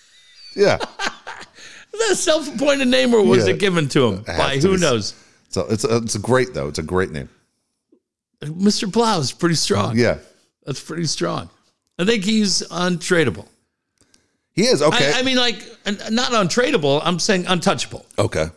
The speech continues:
Speaker 2: We're not making him available.
Speaker 1: So I sit there and I try and follow the, these three who are, who are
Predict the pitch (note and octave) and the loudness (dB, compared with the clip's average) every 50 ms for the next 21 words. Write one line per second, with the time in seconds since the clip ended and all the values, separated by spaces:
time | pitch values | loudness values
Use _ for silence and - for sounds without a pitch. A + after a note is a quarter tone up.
0 | _ _ - D3+ E3 F#3 F3+ D#3+ D#3 D3+ C#3 B2 C3 A2+ G2 F#2+ F2 C#2+ D2+ - | _ _ -2 0 2 2 0 0 0 0 0 0 0 0 0 -2 -4 -8 -12 -16
1 | - - - - _ _ _ _ _ _ _ _ _ _ _ _ _ _ _ _ | -18 -20 -20 -20 _ _ _ _ _ _ _ _ _ _ _ _ _ _ _ _
2 | _ - - E3+ E3+ E3 - F4 - G#3+ F3+ D3 B2 A2+ - D3 B2+ A#2 G#2+ F#2+ | _ -2 0 0 2 0 -2 -2 0 2 2 2 2 2 2 2 2 2 2 0
3 | F2+ - - A2+ G#2 G#2 G2+ G2 F#2 E2+ F2 F2+ F2 E2+ - F#2 F2+ F2 E2+ - | 0 0 2 2 4 4 4 2 2 2 0 -2 -2 -2 -2 -2 -2 -2 -2 -2
4 | - E2+ D#2 D#2+ E2+ F2+ F2+ F2+ F2+ - F#2+ F#2+ F#2 F#2 F2+ F2+ F#2 F#2+ | -2 -2 0 0 0 0 0 -2 -2 -2 0 2 4 4 4 4 2 0